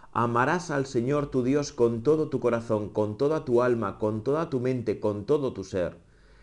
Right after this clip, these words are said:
El segundo es este, amarás a tu prójimo como a ti mismo. No hay mandamientos mayor que estos". Claro, Jesús, ¿verdad? Pues que, que recoge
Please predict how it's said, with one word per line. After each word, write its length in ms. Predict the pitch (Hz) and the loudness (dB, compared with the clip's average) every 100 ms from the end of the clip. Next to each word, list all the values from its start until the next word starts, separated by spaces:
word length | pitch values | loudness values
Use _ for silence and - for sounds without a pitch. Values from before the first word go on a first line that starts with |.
| - | -4
El 200 | 120 120 | 4 6
segundo 480 | 113 120 117 180 170 | 6 0 2 2 2
es 140 | 147 147 | 0 0
este, 400 | 139 - 92 - | -2 -2 -2 -2
amarás 520 | 113 110 107 135 - | -4 0 -2 -2 -2
a 80 | 127 127 | -4 -2
tu 120 | 113 | -2
prójimo 500 | 160 165 165 156 120 | 0 -2 -2 -2 0
como 260 | 113 104 92 | 0 0 -2
a 60 | |
ti 120 | 107 | 0
mismo. 480 | 107 104 101 87 - - - - - | 0 0 -4 -10 -12 -20 -20 -20 -2
No 160 | 123 | 2
hay 100 | 156 | 4
mandamientos 840 | 143 123 120 113 139 170 170 185 127 | 4 2 2 2 2 0 0 -2 -2
mayor 440 | 104 107 165 170 | -4 0 0 -2
que 220 | 110 95 | -2 0
estos". 600 | 98 - - - - - _ _ _ _ - - - - _ _ - | 0 -4 -14 -14 -20 -20 _ _ _ _ -14 -10 -12 -14 _ _ -4
Claro, 320 | 139 135 - | 0 0 -2
Jesús, 420 | - 104 160 156 | -4 0 4 4
¿verdad? 320 | 151 143 170 | 6 6 4
Pues 200 | 131 110 | 2 -2
que, 380 | - 107 95 - - - - - - - - - _ _ _ - | 2 4 4 -2 -18 -20 -20 -20 -20 -20 -20 -20 _ _ _ 0
que 840 | 113 98 92 90 85 78 69 - - | 6 6 6 2 0 -2 -6 -10 -6
recoge 920 | 113 110 - 156 160 139 95 - | 2 2 12 12 12 6 2 2